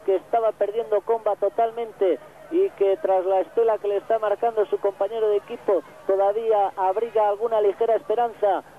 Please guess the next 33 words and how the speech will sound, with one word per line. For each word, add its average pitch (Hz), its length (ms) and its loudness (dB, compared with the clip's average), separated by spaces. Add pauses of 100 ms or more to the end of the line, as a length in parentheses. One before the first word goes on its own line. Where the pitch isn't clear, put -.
(100)
de 185 180 0
incluirse 208 560 0
en 202 80 -2
el 196 120 2
grupo 220 300 0
de 202 140 0
Miguel 226 260 0
Indurain, 214 460 0 (100)
pero 202 240 0
con 196 220 -2
el 202 180 -4
ritmo 247 380 -4
que 202 160 2
está 240 320 -2
poniendo 214 520 -2
ahí 190 300 0 (240)
el 185 220 0
navarro 240 580 0 (200)
le 190 120 2
va 226 160 2
a 208 80 0
ser 226 220 -2
dificilísimo 208 760 -4
a 196 60 0
Armand 226 300 0
de 226 80 2
las 202 160 0
Cuevas 208 300 0
también 208 480 -2 (260)
poder 220 340 0
mantener 208 480 -2
la 202 140 2
rueda. 226 420 0